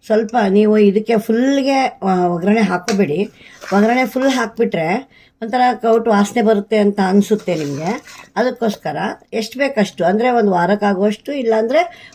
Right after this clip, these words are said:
ಒಂದು ಹದಿನೈದು ದಿವಸಕ್ಕೆ ಆಗುವಷ್ಟನ್ನ ತೊಗೊಂಡು, ಬೇರೆ ಬಟ್ಲಲ್ಲಿ ತೊಗೊಂಡು ನೀವು ಅದನ್ನು ಈ ಥರ ಸ್ವಲ್ಪ ಮಿಕ್ಸ್ ಮಾಡ್ಕೊಳ್ಳಿ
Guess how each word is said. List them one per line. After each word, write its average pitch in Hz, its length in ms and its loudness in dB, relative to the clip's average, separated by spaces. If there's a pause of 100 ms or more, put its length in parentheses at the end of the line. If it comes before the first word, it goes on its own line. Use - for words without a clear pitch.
ಒಂದು 208 160 -2
ಹದಿನೈದು 190 360 0
ದಿವಸಕ್ಕೆ 214 560 0
ಆಗುವಷ್ಟನ್ನ 202 760 -2 (500)
ತೊಗೊಂಡು, 170 360 -4
ಬೇರೆ 214 260 4
ಬಟ್ಲಲ್ಲಿ 165 460 -2
ತೊಗೊಂಡು 147 680 -4 (380)
ನೀವು 226 360 -4 (680)
ಅದನ್ನು 190 280 -2
ಈ 214 120 4
ಥರ 202 200 -2 (400)
ಸ್ವಲ್ಪ 185 280 -2 (380)
ಮಿಕ್ಸ್ 208 300 -2
ಮಾಡ್ಕೊಳ್ಳಿ 170 460 -2